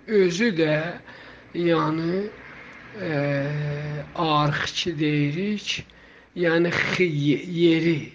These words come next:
xi yeri. Orada ar yer mənasındadır. Və hətta bu kəlmə,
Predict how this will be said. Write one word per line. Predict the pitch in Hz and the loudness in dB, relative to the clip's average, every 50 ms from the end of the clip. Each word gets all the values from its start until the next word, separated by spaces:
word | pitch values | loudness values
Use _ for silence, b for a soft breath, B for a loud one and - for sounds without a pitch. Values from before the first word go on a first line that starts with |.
| - _ _ _ _ _ _ _ _ _ _ - | -20 _ _ _ _ _ _ _ _ _ _ -10
xi | - - - - 175 165 147 139 131 135 - B B B B _ | -8 -6 -4 0 2 2 2 2 0 -2 -8 B B B B _
yeri. | 151 160 160 160 151 151 147 147 151 147 127 - - - _ _ _ - | -4 0 2 2 4 2 2 0 -2 -4 -6 -8 -12 -20 _ _ _ -4
Orada | 160 160 151 151 151 180 143 - - - | -2 -2 -2 0 -2 -2 -2 -4 -6 -6
ar | - 165 165 180 196 214 214 196 185 160 B B B B B - | -4 -2 0 2 2 0 0 -2 -4 -8 B B B B B -6
yer | 170 185 214 233 220 180 156 | 0 2 4 4 4 4 4
mənasındadır. | 139 135 131 131 135 135 131 120 - - - 165 147 135 135 131 135 131 151 143 143 - _ _ _ _ _ b b b b b b b b b b b b b b b b b b b b _ _ _ _ _ _ _ _ _ _ _ _ _ _ _ _ - | 2 0 0 -2 -6 -8 -8 -10 -10 -6 -4 -2 -2 -2 -2 -4 -8 -10 -12 -16 -18 -20 _ _ _ _ _ b b b b b b b b b b b b b b b b b b b b _ _ _ _ _ _ _ _ _ _ _ _ _ _ _ _ -10
Və | 175 170 175 180 175 | -8 -4 -2 0 0
hətta | 165 190 220 208 190 - - - 170 147 139 135 135 139 139 139 139 139 - - - | 2 2 0 0 -2 -4 -6 -4 -2 -2 -2 -2 -4 -6 -8 -10 -12 -12 -14 -10 -4
bu | 240 233 185 | -4 -4 -2
kəlmə, | - - - 190 170 - 165 160 151 147 147 151 156 160 165 175 175 180 | -4 -4 -4 -4 -2 -2 -4 -4 -2 -2 0 0 -2 -2 -2 -4 -6 -8